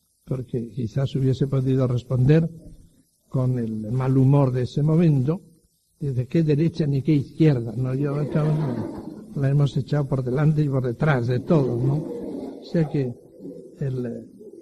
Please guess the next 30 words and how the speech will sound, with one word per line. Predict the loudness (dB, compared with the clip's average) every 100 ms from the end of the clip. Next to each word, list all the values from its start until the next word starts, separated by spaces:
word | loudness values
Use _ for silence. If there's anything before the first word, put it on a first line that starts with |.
| -4
y | -2
sin | 0 2
embargo, | 2 2 0 -4 -4
pues | -6 -6 -2
obedece, | 0 2 2 0 -4 -4
hace | -6 -6
caso, | -6 -8 -8 -10 -10 _ _ _ _ _ _ _
y | 0
echaron | 2 2 2 2
la | 2
red | 2 2
a | 2
la | 0
derecha | 0 0 0 0
y | 0
ya | 2 2
no | 0
podían | 0 0 0 -2 -4
sacarla | -6 -4 -4 -4 -6 -4
por | -2 0
la | 0
multitud | 2 2 0 -6 -2 -4
de | -2 -2
peces | -2 -2 -4 -6 -2
que | 0
había. | 0 -2 -4
Entonces | -6 -10 -12 -8 -6 -6
Jesús | -6 -6 -4 -4
les | -4 -4
prepara, | -8 -6 -4 -4 -4